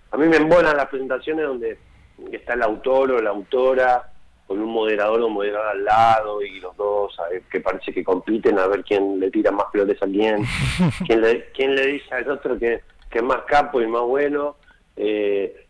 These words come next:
Speaker 1: y finalmente cuando haces esas presentaciones, los que van son tus viejos,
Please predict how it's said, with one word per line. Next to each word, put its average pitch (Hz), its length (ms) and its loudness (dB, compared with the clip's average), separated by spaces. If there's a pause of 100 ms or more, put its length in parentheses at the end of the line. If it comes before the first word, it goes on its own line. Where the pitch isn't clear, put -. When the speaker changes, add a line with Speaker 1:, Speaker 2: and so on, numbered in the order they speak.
Speaker 1:
y 104 380 -4
finalmente 131 500 2
cuando 113 240 0
haces 113 260 -6
esas 117 220 -14
presentaciones, 113 840 0 (1000)
los 117 220 4
que 110 120 4
van 123 260 6
son 104 340 -2 (420)
tus 113 180 0
viejos, 127 840 2